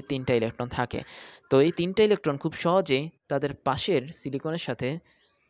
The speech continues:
কোভ্যালেন্ট বন্ড তৈরি করতে পারলেও চার নম্বর যে সিলিকন, তার সাথে কিন্তু এখানে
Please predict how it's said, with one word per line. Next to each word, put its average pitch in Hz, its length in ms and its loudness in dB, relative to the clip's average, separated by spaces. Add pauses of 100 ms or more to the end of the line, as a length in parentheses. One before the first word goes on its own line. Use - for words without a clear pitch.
(220)
কোভ্যালেন্ট 180 480 2
বন্ড 175 220 6
তৈরি 139 220 4
করতে 151 200 0 (140)
পারলেও 127 400 6 (480)
চার 151 220 6
নম্বর 202 300 2
যে 190 60 -2 (100)
সিলিকন, 135 380 0 (280)
তার 156 180 0
সাথে 185 220 -2
কিন্তু 127 260 -4
এখানে 120 200 -2